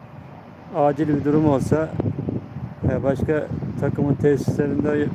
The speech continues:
falan kalsak çabucak bitirirlerdi. Demek ki zaman olduğunu düşünüyorlar.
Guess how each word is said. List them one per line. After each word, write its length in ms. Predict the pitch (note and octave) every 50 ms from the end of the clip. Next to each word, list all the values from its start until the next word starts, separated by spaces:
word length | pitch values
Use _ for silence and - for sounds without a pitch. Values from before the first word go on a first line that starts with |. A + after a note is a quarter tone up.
| - -
falan 260 | C#3+ C#3+ D3+ D3 C3+
kalsak 480 | C#3+ C#3 C3 - - D#3+ D#3+ D3+ - - - - - - - - - - - - - - - - - - - - - - - - - - - - - - - - - - - - - - - - - - - - - -
çabucak 400 | - D#3 C3+ C3 B2+ D3 - -
bitirirlerdi. 640 | E3+ - - D#3+ E3 E3 E3 E3+ D#3+ C3+ A#2 A2+ F2+ - - - - - - - - - - - - - - - - - - - - - - - - - - - - - - - - -
Demek 300 | D#3 D3 C3+ B2 - -
ki 180 | E3 E3 E3 - - - - - - - - - - - - - - - - - - - - - - - - - - - - - - - - - - - - - - - - - - - - - - - - - - - - - - - - - - - - - - - - - - - - - - - - - - - - - - - - - - - - - - - - - - - - - - - F3+ E3+ - -
zaman 320 | D3 C#3+ C#3+ D3+ D#3 D#3
olduğunu 420 | D3+ D3+ C#3+ C#3 D3 D#3 E3 E3 D#3
düşünüyorlar. 560 | D3+ - - E3 E3 D#3 D3 B2+ A#2 A2